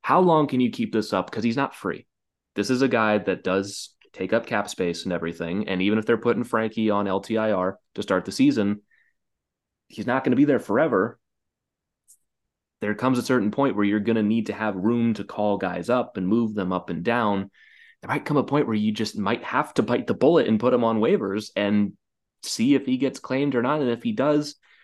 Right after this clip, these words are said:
move on. I know there's value to Curtis McDermott. I know to have a big physical presence on the ice, but we can also talk about the thing that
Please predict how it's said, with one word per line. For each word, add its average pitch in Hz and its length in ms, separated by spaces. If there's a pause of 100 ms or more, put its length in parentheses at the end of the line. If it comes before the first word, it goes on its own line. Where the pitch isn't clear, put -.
(800)
move 143 260
on. 131 220
I 113 120
know 135 360
there's 131 200
value 104 300
to 98 60
Curtis 95 320
McDermott. 85 460
I 98 140
know 101 320 (260)
to 90 260
have 107 460
a 95 180
big 110 360
physical 107 400
presence 104 360
on 101 120
the 98 140
ice, 113 280 (640)
but 101 80
we 113 60
can 123 100
also 143 180
talk 143 280
about 127 240
the - 80
thing 131 400
that 107 380